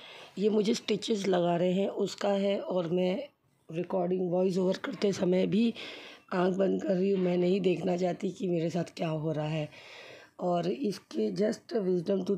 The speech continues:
के बगल में मेरे फोर, अ, टूथ के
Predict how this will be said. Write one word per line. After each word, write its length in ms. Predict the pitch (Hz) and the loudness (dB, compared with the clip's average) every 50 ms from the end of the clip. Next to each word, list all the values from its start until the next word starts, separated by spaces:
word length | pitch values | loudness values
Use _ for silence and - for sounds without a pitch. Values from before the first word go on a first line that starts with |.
| - - | -2 -4
के 60 | 214 | -4
बगल 320 | 175 175 170 170 180 180 | -2 0 0 2 2 2
में 120 | 185 190 190 | 2 2 2
मेरे 260 | 190 185 185 185 190 | 2 2 2 0 0
फोर, 500 | 185 - - - 196 190 190 196 190 190 | -2 -6 -6 -2 0 2 2 2 2 2
अ, 760 | 202 202 240 226 247 254 269 196 180 175 170 170 165 165 147 147 160 - - _ _ _ _ _ _ - 294 277 269 320 _ _ _ _ _ _ _ | 2 0 0 -2 -4 -4 -2 0 0 2 2 2 2 0 -2 -4 -6 -8 -10 _ _ _ _ _ _ -16 -14 -14 -14 -16 _ _ _ _ _ _ _
टूथ 180 | - 185 185 180 | -2 -2 -2 -2
के 480 | - - - 208 196 196 202 320 - | -4 -4 0 2 2 4 2 2 0